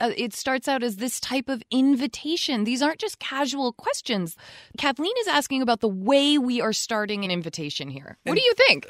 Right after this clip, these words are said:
Speaker 2: I, you keyed on exactly what I was thinking when I read this, which is that as a casual conversation among friends, this is a very reasonable thing.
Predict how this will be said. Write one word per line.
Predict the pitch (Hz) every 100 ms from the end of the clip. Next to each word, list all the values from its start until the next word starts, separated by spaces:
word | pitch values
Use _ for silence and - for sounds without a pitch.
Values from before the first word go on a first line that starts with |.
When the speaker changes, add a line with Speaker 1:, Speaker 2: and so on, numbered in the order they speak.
| -
Speaker 2:
I, | - 165 147 147
you | 151 165 185
keyed | - 185 170
on | 156
exactly | 135 127 113 - 131
what | 117
I | 110
was | 107
thinking | 120 98 107
when | 107
I | 104
read | 107 98
this, | 95
which | 120 110
is | 110 107
that | 113 - _ _ _ _
as | 135 131
a | - _ _ -
casual | 143 135 143 139
conversation | 147 131 135 131 131 147
among | 139 139
friends, | - 139 196 226
this | 156
is | 175
a | 156
very | 170 170
reasonable | 165 180 208 190
thing. | 220 233 190